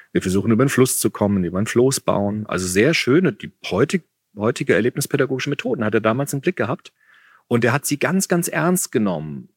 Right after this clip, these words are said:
und nicht nur als Spaß gesehen, sondern hat gesagt, wenn wir das tun mit Kindern und Jugendlichen, dann ermöglichen wir eine demokratische Grunderfahrung,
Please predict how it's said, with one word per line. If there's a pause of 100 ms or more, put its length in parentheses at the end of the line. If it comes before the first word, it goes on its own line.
(340)
und
nicht
nur
als
Spaß
gesehen,
sondern
hat
gesagt, (640)
wenn
wir
das
tun
mit
Kindern
und
Jugendlichen,
dann
ermöglichen
wir
eine
demokratische
Grunderfahrung,